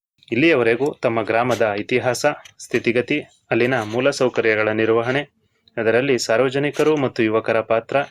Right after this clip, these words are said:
ಗ್ರಾಮಗಳ ಅಭಿವೃದ್ಧಿಗೆ ಮುಂದಿನ ಯೋಜನೆಗಳು, ಈ ವಿಚಾರಗಳ ಕುರಿತು ಮಾಹಿತಿಯನ್ನು ತಿಳಿಸಿಕೊಟ್ಟಿದ್ದಕ್ಕೆ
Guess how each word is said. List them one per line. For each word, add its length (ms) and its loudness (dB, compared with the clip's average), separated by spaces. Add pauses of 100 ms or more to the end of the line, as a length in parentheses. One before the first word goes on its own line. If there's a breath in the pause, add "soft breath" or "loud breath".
(360)
ಗ್ರಾಮಗಳ 440 2
ಅಭಿವೃದ್ಧಿಗೆ 720 0
ಮುಂದಿನ 360 -2
ಯೋಜನೆಗಳು, 640 -2 (400 loud breath)
ಈ 140 2
ವಿಚಾರಗಳ 540 0
ಕುರಿತು 440 -2
ಮಾಹಿತಿಯನ್ನು 540 -2
ತಿಳಿಸಿಕೊಟ್ಟಿದ್ದಕ್ಕೆ 880 -2